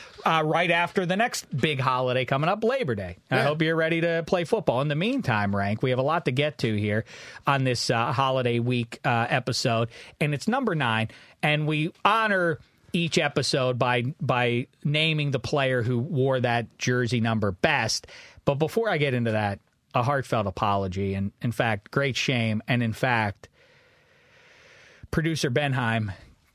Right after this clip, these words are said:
Speaker 1: please get me in the crosshairs with the Han Solo Edition blaster. That's right, Dave Damashek must feel the sting of the blaster because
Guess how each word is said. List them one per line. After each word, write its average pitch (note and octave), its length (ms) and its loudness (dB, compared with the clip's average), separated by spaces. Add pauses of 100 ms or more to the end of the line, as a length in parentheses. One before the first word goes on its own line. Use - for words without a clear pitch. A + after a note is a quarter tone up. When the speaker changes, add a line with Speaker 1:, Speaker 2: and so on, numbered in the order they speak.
(120)
Speaker 1:
please C#3+ 640 -2 (120)
get C3 160 -2
me C#3+ 120 0
in D3 60 0
the C#3+ 80 -2
crosshairs A2+ 880 -2 (160)
with A#2 140 -4
the A#2 100 -2
Han B2 200 0
Solo B2 320 0
Edition A#2+ 400 -2
blaster. A#2+ 640 -2 (760)
That's G#2+ 180 -2
right, A#2 240 -2
Dave A2+ 200 0
Damashek A2+ 500 0
must G2+ 180 -4
feel A2+ 320 0
the G2+ 100 -4
sting G2+ 300 -4
of G2+ 60 -4
the G2 80 -6
blaster G2 440 -6
because G2+ 520 -4